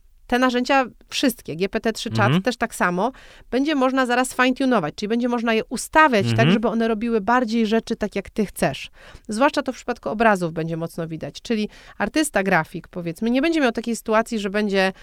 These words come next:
Speaker 1: generował jakieś obrazki i szukał
Speaker 2: Aha.
Speaker 1: po tych promptach, jak najlepiej zapytać, żeby coś
Speaker 2: Mhm.
Speaker 1: dostać, tylko nauczy się pracować z tym modelem tak, żeby dostawać efekty wizualne bliższe temu,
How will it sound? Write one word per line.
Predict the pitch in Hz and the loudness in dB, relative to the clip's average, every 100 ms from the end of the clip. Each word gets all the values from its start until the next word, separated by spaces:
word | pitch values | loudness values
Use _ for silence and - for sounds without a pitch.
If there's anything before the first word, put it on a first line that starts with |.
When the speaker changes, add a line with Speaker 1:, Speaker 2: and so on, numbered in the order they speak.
| - - 190 | -20 -16 -2
Speaker 1:
generował | 233 233 240 240 | 2 4 2 0
jakieś | 226 - | -2 -4
obrazki | 214 226 226 - | 0 0 0 -6
i | 214 | -8
szukał | - 277 - 208 208 - | -2 0 4 4 4 -2
Speaker 2:
Aha. | 104 107 180 | -2 2 2
Speaker 1:
po | 214 | 0
tych | 233 | -2
promptach, | - 254 254 - 220 | 2 4 4 2 -2
jak | 254 254 | 0 2
najlepiej | 240 214 233 233 | 2 2 2 0
zapytać, | 196 214 - 247 190 | 0 0 2 2 2
żeby | 185 185 | -2 -4
coś | 185 | 0
Speaker 2:
Mhm. | 127 156 | 2 2
Speaker 1:
dostać, | 185 262 - | 0 -4 -6
tylko | 254 233 | -4 -2
nauczy | 220 - 320 - 220 | -2 -2 -4 -2 -6
się | - 180 233 | -4 -4 -4
pracować | - 208 262 233 214 | -4 -2 0 0 -2
z | - | -6
tym | 208 | -4
modelem | 196 180 190 247 254 | -4 -2 -2 -2 0
tak, | 226 | -2
żeby | 220 208 208 | -2 -4 -4
dostawać | 214 254 254 247 | -4 -2 0 -2
efekty | 226 233 233 233 | -4 -4 -4 -4
wizualne | 208 196 214 220 214 | -6 -4 -2 0 -2
bliższe | 196 226 - - | -4 -6 -6 -6
temu, | 220 220 220 | -4 -2 -2